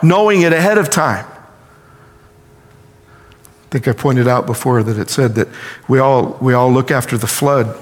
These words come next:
you know, because the flood is what, is, is what kind of puts this on hold.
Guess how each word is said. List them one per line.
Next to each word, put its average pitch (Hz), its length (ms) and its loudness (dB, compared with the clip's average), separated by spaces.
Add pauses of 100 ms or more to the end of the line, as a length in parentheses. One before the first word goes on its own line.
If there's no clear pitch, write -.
you 117 120 -4
know, 113 100 -2
because 120 320 -2
the 113 100 -2
flood 151 300 0
is 127 160 2
what, 139 300 0 (300)
is, 120 220 0
is 123 220 0
what 139 200 0
kind 151 280 0
of - 280 -4
puts - 240 -2
this 147 220 0
on 139 180 0
hold. 160 560 0